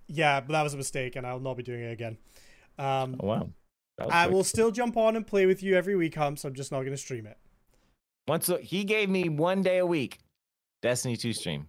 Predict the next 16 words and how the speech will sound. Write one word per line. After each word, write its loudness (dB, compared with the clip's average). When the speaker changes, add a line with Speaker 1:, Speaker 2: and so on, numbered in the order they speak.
Speaker 2:
co-stream. -4
Speaker 1:
Uh, -2
I'm -4
not -2
streaming, -2
Speaker 2:
One -2
Speaker 1:
but 0
Speaker 2:
day 2
Speaker 1:
I'll 2
Speaker 2:
a 0
week. 2
Speaker 1:
play. -12
I'll -6
be 2
Speaker 2:
Oh. 2
Speaker 1:
there. 0